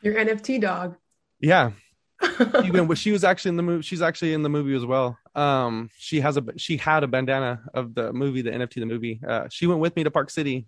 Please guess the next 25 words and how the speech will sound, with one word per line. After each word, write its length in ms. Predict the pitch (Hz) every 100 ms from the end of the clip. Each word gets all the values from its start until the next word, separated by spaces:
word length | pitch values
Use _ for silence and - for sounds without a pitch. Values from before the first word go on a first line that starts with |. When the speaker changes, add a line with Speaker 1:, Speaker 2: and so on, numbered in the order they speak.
| -
Speaker 2:
when 160 | 123
I 140 | 123 123
went 220 | 127 131
to 120 | 135
go 240 | 123 117 110
meet 240 | 131 123
the 60 | -
crew 320 | - 143 135
and 240 | 117 113 -
kinda 220 | 127 120
solidify 500 | - 113 113 - 110
my, 220 | 107 101 -
my 140 | 110
role 240 | 110 117 139
with 160 | 160
them. 240 | 117 101 110 _ _ - - - - -
Uh, 180 | 131 131
she 240 | - 151
unfortunately 460 | 165 147 143 127 127
passed 280 | 120 113 -
away 320 | 107 107 107
about 220 | - 107 101
a 40 |
month 200 | 101 113
ago, 300 | - -